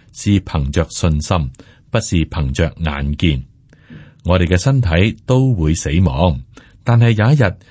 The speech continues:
基督會叫我哋由死裏邊復活。嗱，到嗰陣時呢，我哋就會返到去天家，同主耶穌永遠同在㗎喇喎。聽眾朋友啊，你有冇一啲，呃，仲未得到神回應嘅問題呢？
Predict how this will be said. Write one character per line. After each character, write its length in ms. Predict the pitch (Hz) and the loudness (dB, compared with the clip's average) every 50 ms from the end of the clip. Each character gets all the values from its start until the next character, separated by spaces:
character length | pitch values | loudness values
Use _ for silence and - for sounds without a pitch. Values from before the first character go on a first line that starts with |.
| - _ _ _ - | -20 _ _ _ -2
基 120 | - - | 0 2
督 160 | 196 104 76 64 76 | 2 2 0 0 0
會 200 | 78 80 87 87 | 2 2 2 2
叫 180 | 90 92 87 | 2 2 2
我 180 | 82 80 82 80 | 2 2 2 2
哋 220 | 85 80 73 67 60 - | 2 0 -2 -4 -6 -8
由 240 | - 73 76 76 78 | -6 -4 -2 -2 -2
死 160 | - - 101 | -2 -2 0
裏 160 | 104 123 139 120 | 0 0 0 0
邊 220 | 98 85 78 71 | 0 0 -2 -2
復 160 | 67 - - - | -4 -6 -8 -6
活。 240 | - 165 78 - - _ _ _ _ - - _ - - - - _ - | -4 -2 -2 -4 -6 _ _ _ _ -20 -20 _ -20 -20 -20 -20 _ -4
嗱， 180 | - 78 82 | -2 -2 0
到 120 | 78 117 113 | 0 0 0
嗰 180 | 113 131 139 | 0 2 2
陣 140 | 131 113 104 | 2 2 2
時 120 | - 92 | 2 2
呢， 340 | 95 117 117 110 104 98 92 90 | 2 4 4 4 4 4 2 2
我 80 | 95 | 2
哋 80 | 92 87 | 2 2
就 140 | 92 82 80 | 2 2 0
會 100 | 90 92 | 0 0
返 240 | - - 101 104 | 0 0 0 0
到 100 | 92 87 82 80 | 0 0 0 0
去 80 | 78 | 0
天 260 | 82 - 110 104 101 92 | -2 -2 -2 -2 0 0
家， 260 | 104 101 98 98 90 87 - | 0 0 0 0 -2 -4 -4
同 160 | - 80 76 | -4 -4 -4
主 120 | 73 92 92 | -2 0 0
耶 100 | 87 - | 0 0
穌 340 | - - 98 95 92 90 | 0 -2 0 0 2 2
永 100 | 87 87 | 2 2
遠 140 | 90 92 90 | 2 0 0
同 220 | 87 76 71 71 73 | -2 -2 -4 -4 -4
在 120 | - 85 | -2 -2
㗎 160 | 82 85 85 | 0 0 0
喇 120 | 92 98 98 | 0 2 2
喎。 280 | 104 98 85 71 64 - - _ _ - - - _ _ - - - - - - - - - - _ _ _ _ - | 2 2 0 -2 -4 -10 -20 _ _ -20 -20 -20 _ _ -20 -20 -20 -20 -20 -20 -20 -20 -20 -20 _ _ _ _ -2
聽 140 | - 123 123 | 0 2 2
眾 100 | 131 113 | 4 4
朋 140 | 98 87 | 2 2
友 160 | 85 90 98 104 | 4 4 4 4
啊， 340 | 98 87 80 73 69 64 - - - | 4 2 0 -2 -4 -8 -14 -16 -10
你 340 | - 80 87 87 92 104 104 | -4 0 2 2 2 2 2
有 100 | 104 101 | 2 2
冇 160 | 101 104 104 | 4 4 4
一 80 | 110 123 | 4 2
啲， 360 | 123 123 127 123 123 123 120 - - - - - - | 2 2 2 4 4 4 2 -2 -6 -20 -20 -20 -6
呃， 360 | - 95 95 92 90 87 85 85 | -2 2 2 4 4 4 2 0
仲 260 | - - - 101 98 | 0 0 0 2 4
未 100 | 101 101 | 4 4
得 100 | - 151 143 | 2 0 0
到 120 | - 135 143 | 0 0 0
神 340 | 139 - 92 78 78 80 78 | 0 -2 -2 -2 0 0 2
回 140 | 76 78 82 | 2 2 4
應 120 | 95 98 | 4 4
嘅 100 | 98 98 | 4 4
問 200 | 95 90 85 82 | 2 2 2 0
題 220 | 78 82 76 69 80 | -2 -2 -4 -2 0
呢？ 320 | 101 120 113 85 - | 2 2 2 2 0